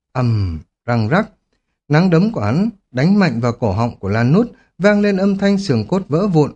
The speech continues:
máu thịt tung tóe. Lan Nút lảo đảo lùi hai bước dựa sát vào vách tường, cảm giác đau đớn kịch liệt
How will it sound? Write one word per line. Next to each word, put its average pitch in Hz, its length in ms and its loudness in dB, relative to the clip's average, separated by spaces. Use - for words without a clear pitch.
máu 131 240 -2
thịt 135 140 0
tung 120 200 -2
tóe. 123 300 -2
Lan 208 260 4
Nút 240 200 0
lảo 120 220 -2
đảo 98 280 -2
lùi 98 220 -2
hai 117 180 -2
bước 202 260 0
dựa 135 220 -2
sát 214 220 -4
vào 110 120 -4
vách 190 240 -6
tường, 98 240 0
cảm 156 160 4
giác 220 160 2
đau 208 140 2
đớn 202 200 2
kịch 139 240 -2
liệt 123 240 -2